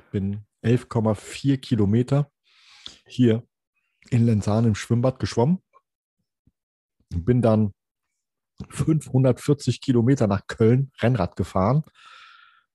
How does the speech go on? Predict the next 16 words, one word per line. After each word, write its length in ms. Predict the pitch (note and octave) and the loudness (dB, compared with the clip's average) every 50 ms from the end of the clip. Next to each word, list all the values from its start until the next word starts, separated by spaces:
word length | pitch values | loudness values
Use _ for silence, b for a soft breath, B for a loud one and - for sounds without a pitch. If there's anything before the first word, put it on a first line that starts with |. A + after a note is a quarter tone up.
| _ _ _ _ _ _ _ _ _ _ _ _ _ - | _ _ _ _ _ _ _ _ _ _ _ _ _ -20
Eigentlich 520 | - - - A#2 A#2+ B2+ B2+ C3 G#2+ F#2+ | -18 -6 -2 0 0 0 0 0 0 2
wollte 200 | A#2 B2 C3 B2+ | 2 2 2 2
ich 80 | A2 A2 | 0 2
nach 140 | A#2+ G2+ | 2 2
Lahnstein 640 | G2+ A2 A#2 B2 C#3 C#3 - - - A2 G#2 G2 G2+ | 4 4 2 2 0 -2 -2 -2 0 2 2 2 2
weiterlaufen, 800 | G2+ A2+ B2+ B2+ - G#2+ F#2+ F2+ F2+ F2+ F#2 - - D3 D#3+ - _ _ _ _ F#3+ _ _ _ _ _ _ _ _ _ _ _ _ _ _ _ _ _ _ _ _ _ _ _ _ _ _ _ _ _ - | 2 2 0 2 2 2 2 2 2 0 -2 -2 -4 -4 -4 -4 _ _ _ _ -20 _ _ _ _ _ _ _ _ _ _ _ _ _ _ _ _ _ _ _ _ _ _ _ _ _ _ _ _ _ -4
aber 480 | A2 G#2 G2 F#2+ F#2 A2 B2+ C#3+ - _ _ _ _ _ _ _ _ _ _ - | -2 0 0 2 2 0 0 -2 -4 _ _ _ _ _ _ _ _ _ _ -2
Papa 280 | - A2+ - A2+ G2+ | -2 0 2 2 2
Rhein 520 | F#2 F#2 G#2 A2 G#2+ G#2+ A#2 C3 B2 - A#2+ | 2 2 2 4 4 4 4 2 0 -2 -2
hatte 180 | A#2 - A#2 | -2 -2 -2
was 160 | G#2 G#2+ G2+ | -2 -2 -2
dagegen 560 | - A2 G2+ F#2 A2+ A2 G#2 G#2 A2+ B2+ D#3 - - | -2 -2 -2 0 0 -2 0 0 -2 -4 -6 -8 -6
und 340 | G2 F#2+ F#2+ F#2 - - - _ | -4 -4 -4 -6 -10 -20 -18 _
leider 320 | - G2+ G2+ G2 G2 G2 F2+ | -6 -4 -2 -2 -2 -2 -2
diese 500 | G2 G2 F2+ F#2 F#2+ F#2+ F#2+ F#2+ F#2 F#2 _ _ _ - | -4 -4 -4 -2 -2 -2 -2 -2 -4 -8 _ _ _ -4
unwetterartigen 1080 | G#2 G2 F#2+ F#2 F#2+ - - G2 - F#2 F#2 F#2 - - F#2 F2 F2+ F2+ F2+ F2+ F2+ | -2 -2 0 0 -2 -2 -4 -8 -6 -4 -6 -6 -4 -6 -6 -4 -4 -4 -4 -4 -8